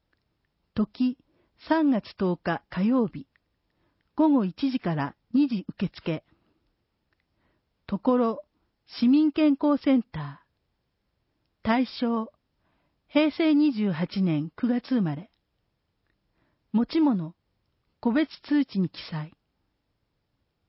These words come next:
健康相談。時とところ。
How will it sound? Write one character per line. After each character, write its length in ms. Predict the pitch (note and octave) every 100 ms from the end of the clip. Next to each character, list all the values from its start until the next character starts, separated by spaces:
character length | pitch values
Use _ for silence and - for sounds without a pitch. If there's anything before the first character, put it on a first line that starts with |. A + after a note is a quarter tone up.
| -
健 240 | - D#4+ D4+
康 240 | D#4 D4+ -
相 220 | D4+ A#3
談。 320 | E3 D#3+ A#3 _ _ _ _ _ _ _ _ _ _ _ _
時 260 | - A#3+ -
と 120 | D#4
と 140 | - F3+
こ 140 | F3+
ろ。 200 | F3 D#3+